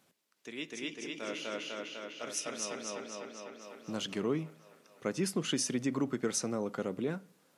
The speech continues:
вышел из тесной металлической кабины. И не успел он сказать и слова на прощание, как двери лифта, стягиваемые мощными гидравлическими замками, скрыли стоявших в кабине попутчиков. Отвернувшись от дверей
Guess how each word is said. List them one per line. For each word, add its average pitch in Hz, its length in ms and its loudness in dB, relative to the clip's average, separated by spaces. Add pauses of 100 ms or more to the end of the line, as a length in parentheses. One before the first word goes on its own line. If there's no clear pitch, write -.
(300)
вышел 160 420 4
из 139 120 4
тесной 156 320 4
металлической 120 560 4
кабины. 92 500 0 (880)
И 117 60 2
не 127 100 8
успел 180 280 6
он 175 80 6
сказать 139 380 4
и 113 40 4
слова 156 360 4
на 123 100 4
прощание, 151 720 4 (440)
как 113 160 2
двери 104 280 4
лифта, 131 500 0 (460)
стягиваемые 107 600 4
мощными 107 600 2
гидравлическими 107 800 0
замками, 139 640 0 (640)
скрыли 202 380 4
стоявших 127 640 2
в - 60 -20
кабине 101 400 0
попутчиков. - 720 -4 (1120)
Отвернувшись 165 600 2
от 113 100 -2
дверей 147 440 4